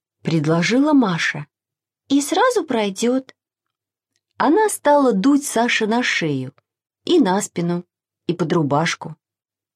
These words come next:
«Видишь?» — сказала она. «Уже проходит». «Да», —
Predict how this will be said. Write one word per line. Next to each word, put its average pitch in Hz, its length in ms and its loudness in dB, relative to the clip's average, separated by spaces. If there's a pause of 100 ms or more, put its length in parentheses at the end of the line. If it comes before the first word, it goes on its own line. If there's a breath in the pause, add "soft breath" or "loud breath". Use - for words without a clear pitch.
(200)
«Видишь?» — 269 580 -2 (540)
сказала 156 560 -2
она. 147 260 -2 (640)
«Уже 320 240 -2
проходит». 294 880 -2 (1000)
«Да», — 285 300 0